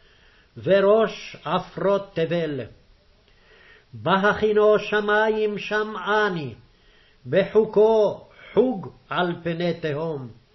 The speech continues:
באמצו שחקים ממעל, בעזוז עינות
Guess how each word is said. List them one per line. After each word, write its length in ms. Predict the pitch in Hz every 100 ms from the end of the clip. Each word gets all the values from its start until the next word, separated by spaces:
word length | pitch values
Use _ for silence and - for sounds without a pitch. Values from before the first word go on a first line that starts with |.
| _ _ _ _ _ _ 135
באמצו 1000 | 185 185 185 220 220 220 214 226 233 214
שחקים 680 | - 214 208 208 233 214
ממעל, 800 | 214 220 214 208 220 208 151 135 117 - _ _ _ _ _ -
בעזוז 1000 | 117 190 190 190 151 127 214 208 139 160
עינות 580 | 156 175 175 196 220 220